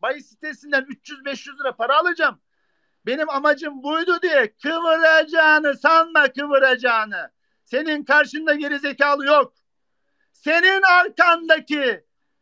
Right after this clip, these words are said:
senin o maşa var ya, maşa. O maşayı tutan ellerle bundan sonra işimiz. Tamam mı? Çok ağır bir işin altına girdiniz.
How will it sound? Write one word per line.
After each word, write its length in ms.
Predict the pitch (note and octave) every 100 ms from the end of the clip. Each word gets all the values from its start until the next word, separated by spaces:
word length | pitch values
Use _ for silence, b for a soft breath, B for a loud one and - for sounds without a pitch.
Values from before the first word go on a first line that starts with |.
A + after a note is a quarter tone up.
| _ _
senin 400 | - D4 E4 E4+
o 180 | D#4+
maşa 400 | C4 C#4+ C#4+ D#4+
var 140 | F4 F4
ya, 120 | D#4
maşa. 500 | C#4+ C4 B3+ G#3+ - _ _ _ _ _ _ _ _ -
O 160 | C#4+
maşayı 520 | D#4 F#4+ - F4 F4 D4+
tutan 340 | F4+ E4+ F4+
ellerle 440 | F4 F4+ F4+ F#4 F#4
bundan 300 | F4 E4+ D#4+
sonra 240 | - D4+ C#4+
işimiz. 540 | B3 C4 F#3 _ _ _ _
Tamam 360 | A#3 D#4 F4 E4
mı? 240 | C#4 D#3+ _ _ _ _
Çok 280 | - F#4 F#4+
ağır 300 | F4+ F4 E4
bir 140 | E4 D4+
işin 180 | -
altına 340 | D#4+ D4 C4+ D4+
girdiniz. 640 | D4+ C#4 B3+ G#3 - _